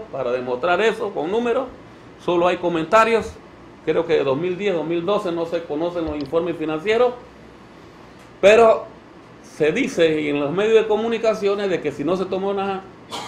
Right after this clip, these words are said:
decisión frente a la Caja del Seguro Social, el programa Invalidez, Vejez y Muerte va a quedar sin recursos. Entonces, ¿qué se está planteando? Que es uno de los grandes problemas. Se está planteando medidas paramétricas, o sea,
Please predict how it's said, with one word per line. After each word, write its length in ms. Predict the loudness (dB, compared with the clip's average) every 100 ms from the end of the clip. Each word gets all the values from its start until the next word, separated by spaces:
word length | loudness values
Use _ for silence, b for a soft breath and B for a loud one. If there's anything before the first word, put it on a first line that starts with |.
| 0
decisión 560 | 0 2 -2 2 2 4
frente 280 | 0 0 2
a 40 |
la 120 | 2
Caja 160 | 2 0
del 60 |
Seguro 320 | 0 -2 -2 -4
Social, 240 | -4 -6 -6 -14 -20 -20 -20 -20 -20 -12 -6
el 120 | -6
programa 440 | -2 0 2 0 -2
Invalidez, 440 | -2 -2 0 0
Vejez 320 | 0 -2 -4
y 20 |
Muerte 340 | -6 -6 -6 -4
va 100 | -4
a 40 |
quedar 240 | -2 -2 -4
sin 240 | -8 -12
recursos. 520 | -12 -14 -14 -16 -20 -20 -20 -20 -20 -20 -18
Entonces, 240 | -16 -8 2
¿qué 140 | 2
se 120 | 4
está 200 | 4 4
planteando? 640 | 2 0 -2 -2 -2 -2 -4
Que 80 |
es 60 | -4
uno 140 | -4
de 40 | -4
los 160 | -4
grandes 280 | -4 -6 -8
problemas. 340 | -8 -12 -10 -14 -16 -20 -20 -20 -20 -20 -20 -6
Se 40 | 0
está 140 | 2
planteando 680 | 2 0 0 0 0 -2 -2 -8 -20 -20 -20 -20 -20 -20 -20 -20 -20 -20 -20 -20 -20 -18 -2
medidas 520 | 4 4 4 4 2
paramétricas, 720 | 4 2 2 0 -2 -2 -4 -4
o 40 |
sea, 220 | -4 -4